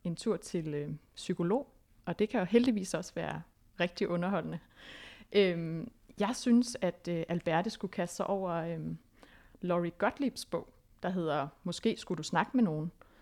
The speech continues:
En psykolog, hendes psykolog og vores liv bag facaden.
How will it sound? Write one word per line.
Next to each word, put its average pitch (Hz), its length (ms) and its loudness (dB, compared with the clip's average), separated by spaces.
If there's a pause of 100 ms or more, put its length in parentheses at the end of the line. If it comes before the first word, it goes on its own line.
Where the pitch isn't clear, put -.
(300)
En 175 60 -2
psykolog, 165 640 -2
hendes 262 280 4
psykolog 185 500 -4 (100)
og 175 100 0
vores 143 260 -4
liv 180 160 -2 (120)
bag - 200 -2
facaden. 143 480 -4